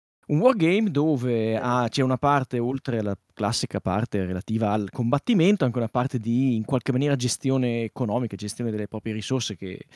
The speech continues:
Speaker 1: uno guadagna in base a, alle posizioni che conquista, l'avanzamento, ed è caratterizzato, per chi, se guardate le, tutti i suoi video e la pagina Kickstarter, da una estetica effettivamente meravigliosa.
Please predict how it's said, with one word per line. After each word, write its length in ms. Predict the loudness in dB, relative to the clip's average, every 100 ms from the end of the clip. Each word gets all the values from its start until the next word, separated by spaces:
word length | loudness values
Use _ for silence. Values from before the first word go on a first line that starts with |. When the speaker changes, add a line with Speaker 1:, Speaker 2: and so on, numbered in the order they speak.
| -20 -8
Speaker 1:
uno 200 | -4 -4
guadagna 460 | -2 -2 0 0 0
in 120 | 0
base 300 | 0 0 -2
a, 140 | -6
alle 360 | -10 -14 -10 -6
posizioni 440 | -2 -2 0 0
che 80 | 0
conquista, 560 | -2 -4 0 -2 -2 -4
l'avanzamento, 840 | -4 -4 0 0 0 -2 -2 -2 -2 -14 -18 -20 -20 _ 0
ed 140 | 2
è 40 |
caratterizzato, 720 | 4 4 4 2 4 4 4 2
per 200 | -2 -6
chi, 400 | -8 -6 -4 -4
se 120 | -2
guardate 420 | 0 2 0 0
le, 220 | 2 0 -2
tutti 200 | -6 -4
i 40 |
suoi 140 | 0 2
video 220 | 2 2
e 40 |
la 80 | 0
pagina 320 | -2 -2 -2
Kickstarter, 560 | -2 -2 0 0 0 0
da 340 | 2 4 4
una 500 | 4 2 0 0 0
estetica 800 | 0 0 -2 -2 0 0 0 -2
effettivamente 720 | -4 -4 0 4 4 4 2
meravigliosa. 720 | 2 0 0 4 4 2 -4